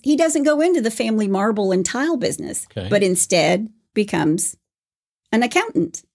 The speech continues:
Speaker 1: a bean counter, a
Speaker 2: Oh,
Speaker 1: pencil
Speaker 2: wow.
Speaker 1: pusher.
Speaker 2: Okay.
Speaker 1: Yeah. And it was a very, very successful marble and tile company.
Speaker 2: Okay.
Speaker 1: October nineteen eighty-seven, Paul meets Carla Homolka.
Speaker 2: Okay.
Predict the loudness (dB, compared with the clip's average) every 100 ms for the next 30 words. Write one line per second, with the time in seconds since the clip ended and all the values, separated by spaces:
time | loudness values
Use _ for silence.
0 | 0 2 2 2 0 0 -2 -10 -4 0
1 | 2 2 2 2 0 -2 -6 -6 -8 -6
2 | -8 -2 2 2 0 -6 _ _ _ _
3 | -4 0 2 2 2 2 2 2 2 2
4 | 2 0 2 2 2 0 0 -2 -4 -10
5 | -8 -2 0 2 0 0 -2 -2 0 -2
6 | -4 -12 _ _ _ -2 0 2 2 0
7 | 0 -2 -2 -4 -10 -16 -16 -16 -18 -14
8 | -12 -10 -14 _ _ _ _ -6 -4 0
9 | 0 0 0 -2 -2 -2 0 0 2 2
10 | 2 -2 -4 _ -2 2 2 2 0 -2
11 | -6 0 0 2 0 0 0 2 2 0
12 | -4 -10 -12 _ -12 -12